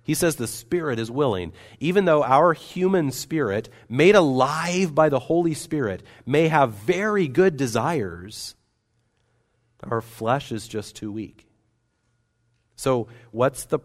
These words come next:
real problem with the resolutions that we don't keep? It's that we're too weak to keep most of them.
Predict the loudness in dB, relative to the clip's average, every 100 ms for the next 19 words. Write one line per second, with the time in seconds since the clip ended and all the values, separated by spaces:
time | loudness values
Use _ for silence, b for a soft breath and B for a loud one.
0 | -8 -6 -2 -2 -2 -6 -10 -8 -6 -4
1 | -4 -6 -10 -8 -6 -6 -8 -10 -10 -12
2 | -10 -12 -10 -10 -10 -12 -20 -20 -20 _
3 | _ _ _ _ _ _ _ _ _ _
4 | -14 -10 -10 -8 -10 -10 -10 -8 -8 -8
5 | -12 -18 -20 -16 -16 -16 -14 -14 -14 -18
6 | -20 -20 -20